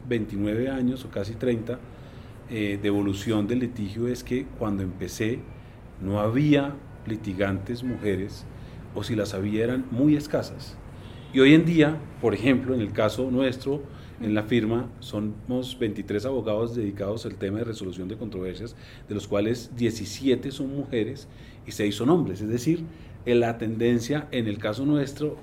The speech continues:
cambió totalmente. Yo les quiero preguntar a ustedes, porque me parece que básicamente ese es el futuro y además es un tema, eh, muy apropiado, ¿cuáles son las razones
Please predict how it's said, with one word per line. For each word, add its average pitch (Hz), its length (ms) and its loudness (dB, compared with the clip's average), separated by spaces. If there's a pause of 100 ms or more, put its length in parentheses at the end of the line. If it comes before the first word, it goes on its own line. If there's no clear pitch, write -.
(100)
cambió 120 500 4
totalmente. 151 600 0 (800)
Yo 135 120 10
les 143 160 8
quiero 165 160 6
preguntar 120 380 4
a 127 40 8
ustedes, 156 280 2
porque 151 180 -2
me 110 80 2
parece 104 360 0
que 120 200 2
básicamente 110 680 0
ese 123 100 2
es 127 80 -6
el 143 120 0
futuro 117 360 0
y 127 60 6
además 101 280 0
es 117 120 -6
un 127 80 -4
tema, 120 360 0 (360)
eh, 107 180 0
muy 107 200 2
apropiado, 113 600 2 (120)
¿cuáles 131 280 4
son 147 220 2
las 151 100 2
razones 117 580 -2